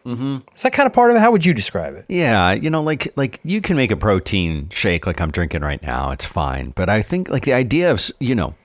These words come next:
Speaker 1: like, having, like, a toothpaste tube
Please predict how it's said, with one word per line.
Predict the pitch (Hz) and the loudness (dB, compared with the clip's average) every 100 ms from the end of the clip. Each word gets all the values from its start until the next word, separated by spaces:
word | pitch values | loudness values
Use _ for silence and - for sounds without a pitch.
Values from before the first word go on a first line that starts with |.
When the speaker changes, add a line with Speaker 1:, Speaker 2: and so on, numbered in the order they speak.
| _ _ _ _ | _ _ _ _
Speaker 1:
like, | 110 | -6
having, | 101 131 | -2 0
like, | 117 95 | 0 -2
a | |
toothpaste | - - 120 - - 113 98 - - | -4 -2 -4 -2 -2 0 -2 -4 -6
tube | - 104 98 95 90 | -2 0 0 0 -4